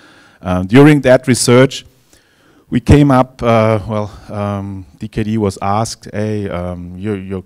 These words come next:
expert in the field of Typo three C M S because you have been so innovative with Apache Solr, and would you like to join us?" And then we said, "Yes, what is it?"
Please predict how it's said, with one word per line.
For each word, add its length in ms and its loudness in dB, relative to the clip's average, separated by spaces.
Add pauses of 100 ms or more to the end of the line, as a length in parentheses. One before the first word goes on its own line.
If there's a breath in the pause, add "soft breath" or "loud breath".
(140)
expert 420 -6
in 100 -8
the 60 -12
field 300 -4
of 140 -8
Typo 260 -8
three 220 -4
C 240 -6
M 120 -4
S 280 -6
because 340 -16
you 80 -10
have 160 -14
been 160 -10
so 220 -6
innovative 840 -6
with 280 -10
Apache 400 -14
Solr, 540 -2
and 380 -14 (480 soft breath)
would 160 -10
you 60 -8
like 240 -10
to 80 -20
join 340 2
us?" 300 -2
And 420 -10
then 160 -16
we 80 -16
said, 220 -16
"Yes, 440 -14
what 140 -16
is 220 -12
it?" 160 -10